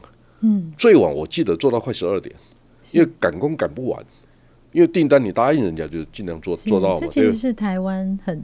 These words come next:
Speaker 2: 对不对？在七零
Speaker 1: 对，
Speaker 2: 年代的特色。
Speaker 1: 是缩影，对，
Speaker 2: 对，对，
Speaker 1: 是这样子的。
Speaker 2: 对，对，对，我们就是小企业主。
Speaker 1: 嗯。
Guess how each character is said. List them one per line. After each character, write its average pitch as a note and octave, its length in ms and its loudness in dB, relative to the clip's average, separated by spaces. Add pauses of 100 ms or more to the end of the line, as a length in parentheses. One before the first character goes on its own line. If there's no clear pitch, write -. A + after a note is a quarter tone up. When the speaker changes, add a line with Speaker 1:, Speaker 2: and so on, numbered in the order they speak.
(240)
Speaker 2:
对 A3 100 -2
不 - 0 -
对？ - 20 2
在 F#3 120 0
七 D3+ 120 0
零 C#3+ 80 2
Speaker 1:
对， G#2 100 -2
Speaker 2:
年 E2 200 -8
代 - 120 -2
的 F#3 60 -2
特 - 80 -8
色。 G3+ 260 0
Speaker 1:
是 G#3 100 0
缩 C4 200 4
影， G3 440 0
对， G3+ 200 0
Speaker 2:
对， D#3 120 6
对， C#3 80 4
Speaker 1:
是 G3+ 40 4
这 A#2+ 120 2
样 G#2+ 160 2
子 - 0 -
的。 - 60 -10
Speaker 2:
对， E2+ 100 -4
对， E2 40 -8
对， E2+ 80 0
我 F#2 40 0
们 B2 80 -4
就 E3 140 -2
是 C#3+ 100 -6
小 G3 180 2
企 D#3 200 -2
业 G#2+ 120 -2
主。 - 120 -14
Speaker 1:
嗯。 - 60 -20